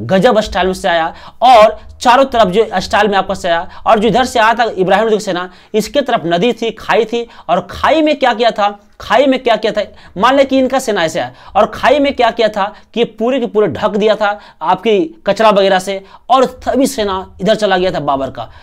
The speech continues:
और जो इसका सेना इब्राहिम लोदी का आ रहा था वो इधर की आ रहा था और आधा सेना इसको गिर इधर मर गए थे। तो इसको हम बोलते हैं तुलुगामा पत्ती। तोपची की बात करते हैं तो दो गाड़ियों के बीच, जैसे दो गाड़ी की हम बात कैसे कैसे करें, आप, आप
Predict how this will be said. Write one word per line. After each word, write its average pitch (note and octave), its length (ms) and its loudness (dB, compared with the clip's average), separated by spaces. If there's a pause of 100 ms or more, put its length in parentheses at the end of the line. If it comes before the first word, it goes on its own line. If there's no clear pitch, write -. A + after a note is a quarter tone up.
(180)
और A3+ 180 6
जो A3 160 0
इसका C#4 200 -2
सेना B3+ 220 -2
इब्राहिम A3+ 260 -2
लोदी A3+ 120 -2
का A3+ 80 -2
आ G#3 80 0
रहा A#3+ 140 0
था - 380 -14
वो F#3 80 0
इधर G3+ 180 2
की G#3+ 140 -2
आ G3+ 180 -2
रहा A#3 120 2
था B3 300 -8 (100)
और G3+ 100 2
आधा G3 200 4
सेना G#3 200 -2
इसको F3+ 160 -6
गिर F3+ 300 -2
इधर D#3+ 180 -2
मर C#3+ 200 -4
गए B2 160 -6
थे। A#2 140 -14
तो - 400 -10
इसको A#3+ 240 -2
हम B3+ 120 4
बोलते A#3+ 260 0
हैं - 280 -10 (760)
तुलुगामा A3+ 600 4
पत्ती। D#3+ 360 -6 (240)
तोपची C#4 320 2
की D#4+ 120 -2
बात D4 220 0
करते C4+ 280 -2
हैं C#4 200 -6 (200)
तो G3 60 -6
दो B3+ 360 4
गाड़ियों B3 340 4
के G#3 120 2
बीच, E3 160 0
जैसे - 380 -16
दो B3+ 220 4
गाड़ी C4 220 6
की A#3 80 2
हम A#3+ 120 4
बात A3+ 200 4
कैसे G#3 200 0
कैसे G#3 180 -4
करें, G#3+ 220 0
आप, F#3+ 200 -4
आप F3+ 140 -4